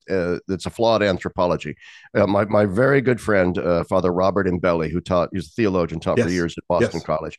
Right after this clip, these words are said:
Speaker 1: He
Speaker 2: Yeah.
Speaker 1: was in seminary in Rome during the council.
Speaker 2: Mm-hmm.
Speaker 1: Uh, he, he's a very, very conversant on, on the theology of Vatican
Speaker 2: A
Speaker 1: two.
Speaker 2: great
Speaker 1: They
Speaker 2: article you've shared before on his work on that Vatican two. Really, really
Speaker 1: Oh,
Speaker 2: great.
Speaker 1: yeah,
Speaker 2: Yeah.
Speaker 1: wonderful, wonderful man, to a gentleman, a, a s-,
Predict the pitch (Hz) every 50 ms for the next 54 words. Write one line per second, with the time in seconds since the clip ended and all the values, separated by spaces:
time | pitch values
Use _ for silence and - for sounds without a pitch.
0 | - - - - - - 107 123 123 120 117 101 98 101 98 - - 123 120 120
1 | 113 113 104 98 101 98 90 90 95 104 98 87 85 92 87 85 90 92 92 92
2 | 90 87 - - 87 85 82 80 - - 80 78 76 - - - - 78 80 -
3 | 90 92 95 87 85 107 117 - 98 104 117 113 98 76 95 92 80 78 80 110
4 | 117 120 123 120 113 98 101 95 98 92 - - 90 85 87 90 90 82 - -
5 | 82 78 - _ - - 80 80 80 78 - - 78 80 80 76 82 - - -
6 | 101 82 82 82 82 82 - - 87 80 78 82 82 82 82 85 82 87 85 90
7 | 85 92 92 107 123 127 120 117 113 110 104 - - 101 92 90 85 85 92 92
8 | 90 - - 113 101 101 85 80 90 - - 104 98 92 90 87 87 82 87 95
9 | 85 73 82 90 90 82 - 85 82 80 80 82 82 76 76 85 80 80 69 76
10 | 71 80 80 80 78 - 87 85 92 90 87 82 78 80 104 104 101 98 98 98
11 | 98 92 87 87 90 95 101 113 120 123 120 117 107 90 95 90 87 78 76 101
12 | 107 107 104 95 - 90 87 90 92 90 90 87 87 85 - 90 85 85 82 80
13 | 101 101 98 95 - 101 90 85 82 87 82 76 85 85 - 85 82 82 - -
14 | -